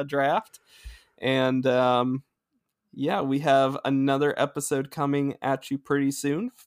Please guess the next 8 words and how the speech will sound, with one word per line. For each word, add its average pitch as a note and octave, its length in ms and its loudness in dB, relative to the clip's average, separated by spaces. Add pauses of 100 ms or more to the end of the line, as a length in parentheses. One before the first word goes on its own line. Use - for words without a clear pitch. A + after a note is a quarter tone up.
uh, B2 320 -2
with C3 200 -6
our B2 100 -4
week B2+ 260 -12
one B2+ 180 -8
preview. G3 440 -4 (960)
Uh, A#2 440 -12 (260)
and, A#2 300 -10